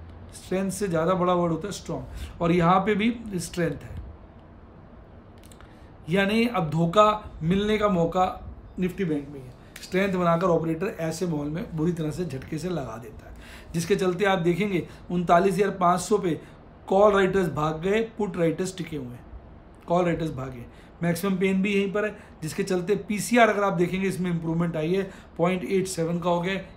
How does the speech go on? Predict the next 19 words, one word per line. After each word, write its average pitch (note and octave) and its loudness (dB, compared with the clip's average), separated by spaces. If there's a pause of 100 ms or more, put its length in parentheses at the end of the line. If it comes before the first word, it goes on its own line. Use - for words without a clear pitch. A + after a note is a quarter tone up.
यानी F#3+ 2
ये G#3 4
मजबूती D#3 0
दर्शाता E3 -2
है। F3 -2 (240)
जैसा E3+ 0
कि F#3+ -4
मैंने E3+ 0
पहले E3+ 0
ही A3 2
बोल E3+ 0
दिया D#3+ -2
था, E3+ -4 (180)
निफ्टी G3 -2
बैंक E3+ -2
निफ्टी F#3 -2
फिफ्टी E3 -6
के D#3 -4
मुकाबले D3+ -2